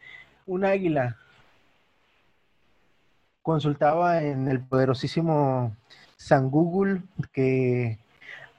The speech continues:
ah, el ciclo de vida de, de, de, de un águila decía que era de setenta años. Setenta años, un águila, este,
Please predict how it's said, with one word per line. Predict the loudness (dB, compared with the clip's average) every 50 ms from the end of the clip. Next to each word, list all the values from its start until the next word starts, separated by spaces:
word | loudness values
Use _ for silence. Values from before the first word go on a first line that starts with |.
| _ -8
ah, | -4 -2 0 2 0 0 -2 -4 -8 -8 -6 -4 -4 -4 -6 -10 -18 -18 -18 -18 -20 -20 -20 _ _ _ 0
el | 0 0 0 0
ciclo | -2 -4 -4 -4 -2 0 2 2
de | 2 0
vida | 0 2 2 2 2
de, | 2 0 0 -2 -2 -2
de, | 0 0 2 2 2 2 2 0 0 -2 -2 -2 0
de, | 2 2 2 2 0 0 -2 -4 -8 -8
de | -2 2 2
un | 2 2 2 0
águila | 0 0 0 0 0 0 0 0
decía | -2 -4 -2 0 -2 -2 -2
que | 0 0 0 2 2 0 0 0 2
era | 4 4
de | 4 4 0
setenta | 0 -2 -4 -2 0 -2 0 0 0 4 4 4 6
años. | 4 2 0 -2 -2 -4 -6 _ _ _ -20 -20 _ -14
Setenta | -4 2 2 2 2 2 _ _ 2 4 4 4 2 -2 -2 0 2 2 0 -2 _ _ -2
años, | 0 0 2 2 0 0 0 0 0 -2 -4 -6 -10 -10 -12 -14 _ -20 -20 _ _ -6
un | -4 -2 0 4 4
águila, | 4 2 2 -2 -2 0 0 0 -2 -4 -2
este, | 0 2 2 2 0 -4 -16 _ _ -2 0 2 2 2 2 2 0 0 -2 -4